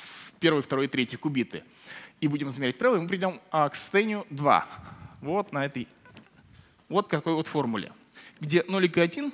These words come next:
как раз-таки тот самый измеряемый нами кубит. Так, назад. Тот самый измеряемый нами кубит. Если мы будем, опять же, выбирать только те измерения, в которых он оказался равен единичке, то мы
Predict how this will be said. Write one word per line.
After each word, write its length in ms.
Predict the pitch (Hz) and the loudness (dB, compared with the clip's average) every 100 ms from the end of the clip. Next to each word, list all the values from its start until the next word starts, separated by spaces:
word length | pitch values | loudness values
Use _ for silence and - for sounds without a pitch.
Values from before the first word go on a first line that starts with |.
| - | -4
как 180 | 143 180 | 0 6
раз-таки 300 | 208 - 147 | 4 4 -6
тот 140 | 156 | -4
самый 280 | - 214 170 | 0 2 2
измеряемый 380 | 135 139 170 147 | 2 2 4 2
нами 200 | 139 143 | 0 -2
кубит. 420 | 131 113 - - _ - - - _ - | -2 -2 -4 -8 _ -20 -20 -20 _ -12
Так, 260 | 156 165 131 | -10 -10 -12
назад. 280 | 113 156 - - _ _ - - - | -10 -10 -10 -20 _ _ -20 -20 -12
Тот 140 | - 156 | -4 2
самый 200 | 226 208 | 2 2
измеряемый 360 | 143 143 175 | 2 2 2
нами 180 | 147 147 | 0 -4
кубит. 340 | 143 127 95 - - - - | -2 -4 -4 -6 -20 -20 -12
Если 280 | - 185 180 | 2 4 4
мы 80 | 170 | 0
будем, 160 | 156 160 | -2 -2
опять 240 | 151 151 | 2 2
же, 100 | 139 | 2
выбирать 400 | 143 147 120 - - | 2 4 2 0 2
только 260 | 175 151 | 2 2
те 300 | - 160 110 98 - - _ - | -2 2 2 0 -14 -20 _ -8
измерения, 400 | 147 147 143 113 | -2 0 0 0
в 60 | |
которых 240 | - 143 147 | -2 -6 -6
он 80 | |
оказался 400 | 135 127 123 - | -10 -2 -2 0
равен 140 | 120 113 | 0 0
единичке, 640 | 110 107 95 110 - 269 - - - - - | -4 -6 -6 -4 -4 -4 -6 -20 -20 -20 -10
то 100 | - | -6
мы 680 | 156 240 240 208 165 123 104 | 0 2 4 4 2 0 -2